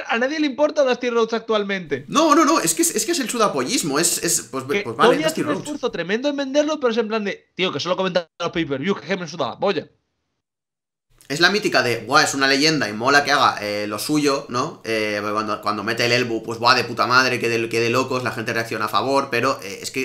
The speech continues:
Speaker 2: el, el turn heel deja a la grada callada, literal. Es como, ¿qué, qué hace? ¿Por qué? ¿Por qué hacéis esto? Es que, eh, esto es lo que te decía, eh, eh, aquí ya es el punto de la gente pensando, "Me cago en N W O, por favor, desapareced ya".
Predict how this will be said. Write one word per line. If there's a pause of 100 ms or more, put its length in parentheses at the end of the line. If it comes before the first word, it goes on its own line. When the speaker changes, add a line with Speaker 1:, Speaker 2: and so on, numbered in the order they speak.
(160)
Speaker 2:
el,
el
turn
heel
deja
a
la
grada
callada,
literal.
Es
como,
¿qué,
qué
hace? (340)
¿Por
qué?
¿Por
qué
hacéis
esto? (380)
Es
que,
eh, (300)
esto
es
lo
que
te
decía,
eh,
eh,
aquí
ya
es
el
punto
de
la
gente
pensando,
"Me
cago
en
N
W
O,
por
favor,
desapareced
ya".